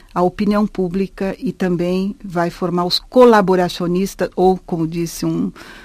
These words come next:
um historiador bastante reconhecido hoje na história do Holocausto, Goldhagen, sobre os carrascos de Hitler, né, que são, eh,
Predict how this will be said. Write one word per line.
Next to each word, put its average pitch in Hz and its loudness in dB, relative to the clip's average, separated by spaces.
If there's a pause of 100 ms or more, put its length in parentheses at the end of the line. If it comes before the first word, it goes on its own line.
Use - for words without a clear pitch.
(200)
um 180 -6
historiador 170 0
bastante 170 -4 (280)
reconhecido 170 0
hoje 175 0
na 165 0
história 165 -4
do - -2
Holocausto, 175 -2
Goldhagen, 180 -2 (420)
sobre 180 0
os 180 -2
carrascos 175 -4
de 185 -4
Hitler, 165 -8
né, 190 -2
que - -10
são, 196 2 (540)
eh, 180 4